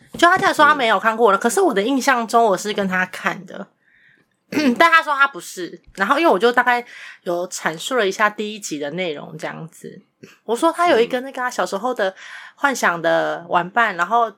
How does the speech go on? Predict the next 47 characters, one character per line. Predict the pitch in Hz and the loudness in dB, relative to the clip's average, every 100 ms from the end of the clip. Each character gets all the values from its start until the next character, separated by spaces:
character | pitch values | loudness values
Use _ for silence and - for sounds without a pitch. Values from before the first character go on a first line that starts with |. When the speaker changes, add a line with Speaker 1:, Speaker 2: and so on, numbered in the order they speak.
| - | -8
Speaker 1:
为 | 240 226 | -4 0
了 | 196 180 | 0 0
要 | 202 202 | 2 0
拯 | 202 165 | -2 -8
救， | 165 202 180 160 170 | -6 -4 -2 -4 -10
然 | 170 | -10
后 | 160 196 | -4 -2
就 | 196 202 170 170 _ _ _ | 0 -2 -2 -8 _ _ _
牺 | - 208 | -8 -6
牲 | 196 196 | -4 -6
自 | - | -8
己， | 170 156 | -10 -10
你 | 175 | -2
有 | 233 | 0
这 | 202 | 2
个 | 208 | -2
印 | 214 185 | -2 -2
象 | 220 165 | -2 -2
吗？ | 156 - 165 _ _ _ _ _ | -4 -12 -18 _ _ _ _ _
他 | 190 | -4
说 | 196 | -2
没 | 185 143 | -2 -4
有。 | - _ _ _ _ | -8 _ _ _ _
然 | - | 0
后 | - 359 | 4 4
我 | 269 | 4
就 | |
说 | 330 | 0
怎 | 359 | 0
么 | 214 208 | 2 2
可 | 208 180 | 4 2
能？ | 170 165 | 2 0
因 | 277 | 4
为 | |
我 | 359 208 | 4 4
真 | 277 | 2
的 | 277 - | 0 -2
印 | 254 226 | -4 0
象 | 254 220 | 0 0
中 | 208 208 208 | 0 0 2
我 | 202 | 2
有 | 170 160 _ _ _ _ _ - - - | 0 -2 _ _ _ _ _ -20 -20 -4
看 | - 220 | 0 0
这 | 208 | -2
个 | 180 | -4
电 | 202 160 | -2 -4
影， | 202 - | -6 -18